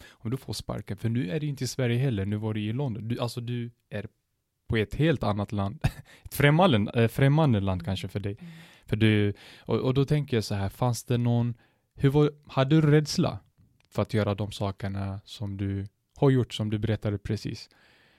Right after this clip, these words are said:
Speaker 1: Fanns det någon, eh, tanke där? Tänk om.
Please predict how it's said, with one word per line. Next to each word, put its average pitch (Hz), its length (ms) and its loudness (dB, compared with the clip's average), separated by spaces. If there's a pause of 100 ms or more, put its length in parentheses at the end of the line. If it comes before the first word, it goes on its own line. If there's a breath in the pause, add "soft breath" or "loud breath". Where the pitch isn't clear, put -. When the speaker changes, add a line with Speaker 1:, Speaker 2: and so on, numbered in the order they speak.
Speaker 1:
Fanns 123 260 2
det 127 80 0
någon, 120 420 0
eh, 107 120 -2 (100)
tanke 135 380 -2
där? 98 400 -2 (100)
Tänk 123 340 -4
om. 107 280 -6